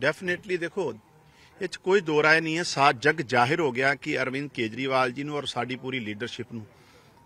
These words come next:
ਭਾਜਪਾ ਨੇ ਇੱਕ ਝੂਠੀ, ਮਨਘੜੰਤ, ਇਲੀਗਲ, ਅਨਕਨਸਟੀਟਿਊਸ਼ਨਲ ਜਿਹੜੀ ਸਕ੍ਰਿਪਟ, ਸਕ੍ਰਿਪਟ ਲਿਖ ਕੇ ਜੇਲ੍ਹ 'ਚ ਬੰਦ ਕੀਤਾ ਹੈ। ਔਰ ਜਿਸ ਤਰੀਕੇ ਨਾਲ ਅੱਜ ਸੰਜੇ ਜੀ ਦੇ ਕੇਸ ਤੇ ਮਾਣਯੋਗ ਸੁਪਰੀਮ ਕੋਰਟ ਨੇ ਕਿਹਾ ਹੈ ਕਿ there is no evidence against ਸੰਜੇ ਸਿੰਘ,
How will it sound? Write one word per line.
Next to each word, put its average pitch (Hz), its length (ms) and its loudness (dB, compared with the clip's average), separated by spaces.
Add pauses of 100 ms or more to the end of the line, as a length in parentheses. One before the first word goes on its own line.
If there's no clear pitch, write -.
ਭਾਜਪਾ 139 560 6
ਨੇ 151 140 -2
ਇੱਕ 147 140 -8 (120)
ਝੂਠੀ, 160 640 -8 (140)
ਮਨਘੜੰਤ, 156 840 2 (120)
ਇਲੀਗਲ, 196 540 2 (200)
ਅਨਕਨਸਟੀਟਿਊਸ਼ਨਲ 156 760 0
ਜਿਹੜੀ 135 180 -2
ਸਕ੍ਰਿਪਟ, 135 560 -2 (260)
ਸਕ੍ਰਿਪਟ - 400 -6
ਲਿਖ 139 280 -2
ਕੇ 104 180 -4 (680)
ਜੇਲ੍ਹ 151 220 4
'ਚ 156 80 -2
ਬੰਦ 127 240 0
ਕੀਤਾ 113 320 -8
ਹੈ। 143 220 -2 (380)
ਔਰ 147 160 4
ਜਿਸ 175 220 0
ਤਰੀਕੇ 160 400 -2
ਨਾਲ 165 160 6
ਅੱਜ 156 160 2
ਸੰਜੇ 147 360 2
ਜੀ 170 160 -4
ਦੇ 160 140 0
ਕੇਸ 139 300 0
ਤੇ 160 140 -2
ਮਾਣਯੋਗ 131 400 2
ਸੁਪਰੀਮ 139 440 -6
ਕੋਰਟ 175 220 0
ਨੇ 165 120 -2
ਕਿਹਾ 120 260 4
ਹੈ 107 120 0 (580)
ਕਿ 143 80 -4
there 143 260 6
is 117 180 -4
no 135 120 2 (140)
evidence 143 440 0
against 127 200 -2
ਸੰਜੇ 120 320 0
ਸਿੰਘ, 110 240 -6